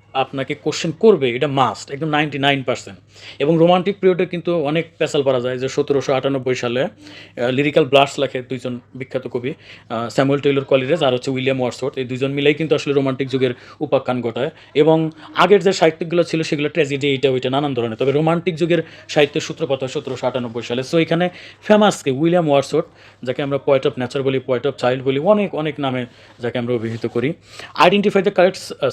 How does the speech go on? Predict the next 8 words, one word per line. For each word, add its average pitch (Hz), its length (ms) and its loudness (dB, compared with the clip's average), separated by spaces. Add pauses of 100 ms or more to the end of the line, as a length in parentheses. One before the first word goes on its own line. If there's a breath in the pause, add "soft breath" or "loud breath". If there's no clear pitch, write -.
synonym 175 400 -4
for 147 140 0
the 135 100 2
word 143 200 4
magnanimous। 139 560 -2 (300 loud breath)
magnanimous-টা 170 560 2
আমি 170 100 4
আগে 147 320 2